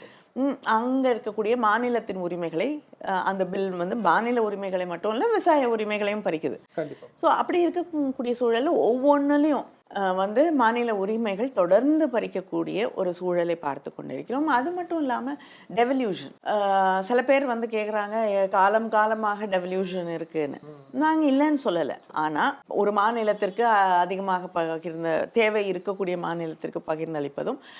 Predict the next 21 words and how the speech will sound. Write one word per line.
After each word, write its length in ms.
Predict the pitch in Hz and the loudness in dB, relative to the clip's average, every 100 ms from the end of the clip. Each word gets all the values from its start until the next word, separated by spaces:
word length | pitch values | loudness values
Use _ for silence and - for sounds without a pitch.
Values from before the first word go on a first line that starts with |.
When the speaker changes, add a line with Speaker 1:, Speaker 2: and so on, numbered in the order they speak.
| - - | -18 -4
Speaker 1:
அஹ், 360 | 220 214 208 208 | 0 2 0 2
மற்ற 580 | 214 214 214 208 196 185 | 0 2 4 4 4 0
முன்னேறிய 480 | 226 247 240 220 202 | 0 0 0 0 0
மாநிலங்கள், 680 | 180 175 170 165 185 196 175 156 - 202 | 0 0 -4 -2 0 0 2 0 -2 -2
தமிழ்நாடு 500 | 208 214 220 208 196 | 0 0 0 -2 -2
போல 260 | 185 202 220 | 0 0 2
நல்லா 540 | 208 180 185 190 170 170 - | 2 2 4 4 2 -2 -10
எப்பொழுதுமே 560 | 185 180 202 202 190 208 | -8 -2 0 0 0 -2
நன்றாக 300 | 196 185 180 180 185 185 170 165 160 156 156 | -2 0 0 0 0 0 2 2 2 0 -2
Speaker 2:
ம். 60 | 156 | -2
Speaker 1:
செயல்பட்டு 480 | 196 175 175 175 165 | 0 0 0 -2 -4
இருக்கக்கூடிய 600 | 160 156 160 151 175 - - - | -6 -4 -2 -2 -2 -4 -8 -2
திராவிட 420 | 185 180 190 185 | 4 4 4 0
இயக்க 340 | 170 175 175 | 0 -2 -4
மாடல்ல 760 | 170 160 165 160 151 147 143 143 | -4 -2 0 0 -2 -2 -2 -4
இருக்கக்கூடிய 380 | - - 151 | -8 -8 -4
மாநிலங்கள் 640 | 151 151 156 160 160 175 185 | -2 -4 -6 -8 -4 -2 -2
வந்து 520 | 165 190 262 202 185 - - | -2 0 2 2 -2 -8 -10
அந்த 280 | 233 254 262 | -2 2 2
அளவுக்கு 360 | 240 247 262 226 | 2 -2 -6 -2
தேவைகள் 600 | 214 214 208 196 180 | 0 0 -2 -2 -4